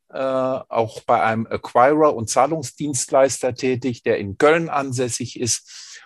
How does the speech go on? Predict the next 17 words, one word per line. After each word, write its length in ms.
Und 140
jetzt 220
bin 160
ich 120
seit 220
einem 200
halben 280
Jahr 240
bei 160
der 160
M 100
S 160
G 160
Gilladon 640
tätig. 560
Ja, 200
und, 580